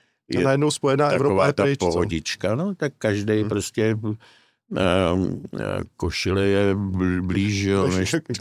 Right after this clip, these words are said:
Speaker 1: kabát, jasně.
Speaker 2: kabát, jo. To prostě takhle funguje, ale z-, pa-, tady je pak důležité, aby, eh, jako se drželi ty pravidla hry. Proto, jako, prostě, protože když Německo začne dotovat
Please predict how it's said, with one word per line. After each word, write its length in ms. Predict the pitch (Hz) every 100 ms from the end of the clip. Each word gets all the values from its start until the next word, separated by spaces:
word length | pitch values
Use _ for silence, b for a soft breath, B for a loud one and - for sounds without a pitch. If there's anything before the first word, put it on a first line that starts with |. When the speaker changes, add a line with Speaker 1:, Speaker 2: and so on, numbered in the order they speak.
| -
Speaker 1:
kabát, 320 | 104 104 -
jasně. 200 | 151 104
Speaker 2:
kabát, 260 | 87 78
jo. 240 | 87 95 95 b b b b -
To 120 | 92
prostě 480 | 110 107 - 123 113
takhle 520 | 110 107 - 123 71
funguje, 540 | - 92 87 95 104 123
ale 300 | - 101 101
z-, 60 | 95
pa-, 120 | 104
tady 300 | 107 101 95
je 100 | 110
pak 180 | 110 120
důležité, 720 | 104 98 87 78 - 71 71 123 - _ _ _ _ _ _ _ _
aby, 600 | 90 85 80 80 85 90 - -
eh, 340 | 107 90 85 - -
jako 300 | 87 - 98
se 360 | - 101 95
drželi 580 | 101 92 87 85 85 82
ty 100 | 82
pravidla 500 | 76 82 78 78 78
hry. 240 | 73 76 - -
Proto, 360 | 76 - -
jako, 380 | 69 - 87 80
prostě, 300 | 78 85 95
protože 320 | 85 95 92
když 200 | 85 82
Německo 380 | 82 82 80 -
začne 360 | 87 82 - 90
dotovat 480 | 87 - 76 76